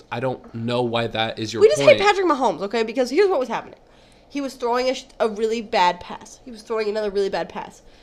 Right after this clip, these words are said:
Speaker 2: Then the Jets are all over him. They're, every guy's blocked.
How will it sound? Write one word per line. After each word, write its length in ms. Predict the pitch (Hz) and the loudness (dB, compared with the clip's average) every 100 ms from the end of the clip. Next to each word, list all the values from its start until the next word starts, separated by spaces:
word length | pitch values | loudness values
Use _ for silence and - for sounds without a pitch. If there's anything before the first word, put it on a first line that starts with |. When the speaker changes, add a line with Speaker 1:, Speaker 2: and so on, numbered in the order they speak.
| - 202 | -8 2
Speaker 2:
Then 400 | 330 415 320 - - - | 4 2 0 -10 -18 -10
the 100 | 233 | -4
Jets 260 | 233 226 | -2 -2
are 120 | 247 - | -4 -2
all 220 | 240 262 262 | 4 6 6
over 280 | 240 226 | 4 0
him. 220 | 196 202 - | -2 -4 -6
They're, 160 | 240 - 240 | -8 -4 -2
every 240 | 262 285 | -2 0
guy's 300 | 254 226 220 | 4 4 2
blocked. 400 | 214 196 180 | -2 -2 -2